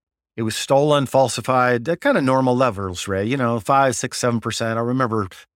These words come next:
us meeting at the White House thinking, "This is no big deal. This is just a normal, uh,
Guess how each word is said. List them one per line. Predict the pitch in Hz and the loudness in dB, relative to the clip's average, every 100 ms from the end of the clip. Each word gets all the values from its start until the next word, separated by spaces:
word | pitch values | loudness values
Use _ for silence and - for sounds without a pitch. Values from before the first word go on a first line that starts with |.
| _ _ - | _ _ -10
us | 113 | -4
meeting | 123 131 120 | 0 2 2
at | 110 | 0
the | 104 | 0
White | 110 107 | 0 0
House | 101 98 | -4 -6
thinking, | 101 - 104 | -10 -8 -6
"This | 127 | -4
is | |
no | 123 123 | -2 -2
big | 107 101 | -2 -6
deal. | 101 107 117 | -4 -2 -2
This | 110 | -4
is | |
just | 113 107 | -6 -6
a | 110 | -4
normal, | 107 113 113 107 98 _ - | -2 -2 -2 -2 -6 _ -12
uh, | 117 107 107 107 | -8 -6 -6 -8